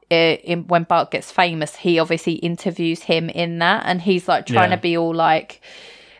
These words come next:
Speaker 1: inte-, like, Bart's trying to be all intelligent to impress Conan,
Speaker 2: <laughs>
Speaker 1: um, and Bart, and then Conan, sorry, is just like,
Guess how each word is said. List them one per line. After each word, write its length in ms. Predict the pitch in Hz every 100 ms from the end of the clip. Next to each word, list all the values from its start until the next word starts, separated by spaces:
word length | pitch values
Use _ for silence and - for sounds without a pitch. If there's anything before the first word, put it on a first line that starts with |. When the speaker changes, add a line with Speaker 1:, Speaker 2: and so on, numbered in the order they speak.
| -
Speaker 1:
inte-, 360 | 180 - 208
like, 220 | 190 180 185
Bart's 280 | 180 151
trying 200 | - 185
to 60 | 170
be 100 | 175
all 140 | 165
intelligent 720 | 165 160 - 180 165 165 156 -
to 100 | 165
impress 340 | 156 - 165
Conan, 680 | - - 175 165 147 143 190 - -
Speaker 2:
<laughs> 220 | - - -
Speaker 1:
um, 600 | 160 165 160 160 156 180 -
and 120 | 175
Bart, 280 | 170 180 - -
and 220 | 196 185
then 160 | 185 180
Conan, 280 | 196 196 175
sorry, 300 | - 170 160
is 140 | 160
just 200 | 180 170
like, 300 | 175 165 -